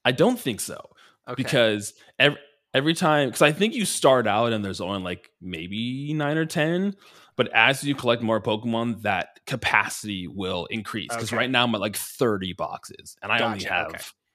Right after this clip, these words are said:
Speaker 1: maybe fifteen full of Pokemon.
Speaker 2: I was gonna say, I feel like, I feel like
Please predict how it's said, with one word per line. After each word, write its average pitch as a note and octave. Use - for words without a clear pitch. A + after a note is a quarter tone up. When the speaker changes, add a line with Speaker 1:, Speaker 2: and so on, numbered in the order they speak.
Speaker 1:
maybe A#2
fifteen F3
full D#3
of A#2
Pokemon. C#3
Speaker 2:
I D#3
was F3
gonna G3
say, D3+
I C3
feel F3
like, E3
I C3
feel F3+
like E3+